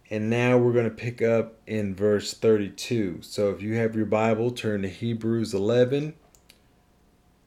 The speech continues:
and we're gonna start in verse thirty-two. And I'm just gonna go ahead and read, uh,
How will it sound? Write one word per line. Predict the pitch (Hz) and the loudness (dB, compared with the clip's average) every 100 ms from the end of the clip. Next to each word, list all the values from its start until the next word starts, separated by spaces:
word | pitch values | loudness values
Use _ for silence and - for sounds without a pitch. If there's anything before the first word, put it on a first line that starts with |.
| - | -12
and | 113 | -6
we're | 107 | -4
gonna | 107 110 | -2 -2
start | 98 - 110 104 98 90 - | -4 0 4 4 2 -2 -10
in | 104 95 | -10 -6
verse | 101 98 - | -4 -4 -4
thirty-two. | 104 95 92 - 110 92 | -6 -6 -6 -8 -6 -6
And | 90 | -4
I'm | 139 | -4
just | 165 - | -4 -2
gonna | 151 | -2
go | 131 139 | 4 4
ahead | 127 131 123 | 4 4 4
and | 107 101 104 | 2 0 2
read, | 117 117 113 107 107 98 - _ _ _ _ _ _ _ _ _ _ 98 | 2 4 4 2 -2 -8 -16 _ _ _ _ _ _ _ _ _ _ -10
uh, | 98 98 95 | -8 -8 -8